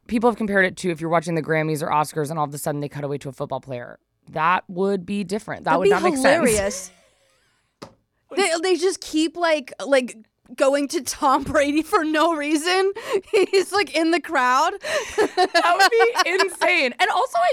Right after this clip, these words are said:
Speaker 1: don't think I would care, to be honest. I wouldn't be like, I, if he, for some reason, was at the Oscars, it's like, yeah, they cut away to people sometimes to, like, see their reactions. I would
Speaker 2: Yeah.
Speaker 1: think it was funny. I'd be
Speaker 2: Yeah.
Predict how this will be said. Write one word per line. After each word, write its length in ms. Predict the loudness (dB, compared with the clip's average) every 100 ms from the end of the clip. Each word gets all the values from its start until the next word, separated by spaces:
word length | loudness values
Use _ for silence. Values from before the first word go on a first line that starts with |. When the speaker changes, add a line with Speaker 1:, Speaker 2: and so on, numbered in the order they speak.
| 0
Speaker 1:
don't 260 | -2 -2 0
think 140 | 0 0
I 40 |
would 200 | 0 -4
care, 320 | -2 2 2 0
to 140 | -4
be 120 | -2
honest. 280 | 0 0 0
I 80 | 0
wouldn't 320 | 2 -4 -4
be 140 | -2 0
like, 360 | 0 -2 -4 _ _ _ _ -6
I, 100 | -4
if 160 | -2 -2
he, 220 | 2 2 2
for 100 | 0
some 220 | 0 0 0
reason, 240 | 0 -2
was 120 | -4
at 100 | -4
the 60 | -2
Oscars, 540 | 2 2 0 -6 -6 -6
it's 140 | -4
like, 120 | 0 2 0
yeah, 100 | -2
they 120 | -8
cut 240 | -2 0 2
away 200 | 2 0
to 60 |
people 240 | 0 -2 -2
sometimes 400 | 0 2 0 0
to, 60 | -2
like, 120 | -2
see 160 | -2 0
their 160 | 0
reactions. 500 | 2 2 0 -4 -4 0
I 100 | 0
would 220 | 0 0
Speaker 2:
Yeah. 180 | 2 4
Speaker 1:
think 160 | 2
it 60 | 0
was 140 | -6
funny. 440 | 0 0 0 -4 -4
I'd 100 |
be 40 |
Speaker 2:
Yeah. 60 | 0